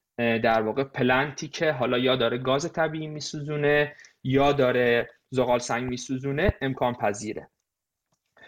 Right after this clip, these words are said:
پس این سی او تو میاد جدا می‌شه. حالا که این سی او تو جدا شد می‌تونیم ازش استفاده بکنیم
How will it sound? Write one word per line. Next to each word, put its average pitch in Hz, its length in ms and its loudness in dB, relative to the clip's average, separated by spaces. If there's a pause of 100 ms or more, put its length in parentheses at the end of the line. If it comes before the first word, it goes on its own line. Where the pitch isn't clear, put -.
(100)
پس 165 220 2
این 220 80 2
سی 208 180 0
او 165 100 0
تو 180 500 0 (140)
میاد 185 300 0
جدا 151 380 0
می‌شه. 220 580 -4 (340)
حالا 180 360 2
که 202 160 -4
این 170 140 -2
سی - 200 -8
او 160 100 -6
تو 175 120 -10
جدا 151 340 -2
شد 208 320 0
می‌تونیم 220 420 -2
ازش 151 360 -2
استفاده 147 540 -2
بکنیم 220 640 0